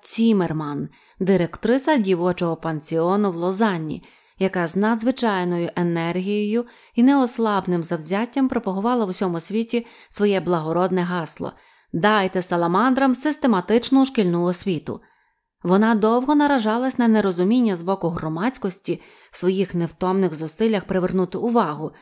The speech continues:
по-перше, до природженої кмітливості саламандр,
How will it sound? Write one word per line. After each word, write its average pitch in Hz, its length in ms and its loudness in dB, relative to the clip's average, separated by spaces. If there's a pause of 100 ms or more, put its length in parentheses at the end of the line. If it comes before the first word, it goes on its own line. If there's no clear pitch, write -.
(300)
по-перше, 208 640 -2 (260)
до 214 140 2
природженої 214 680 4
кмітливості 180 640 -4
саламандр, 247 680 0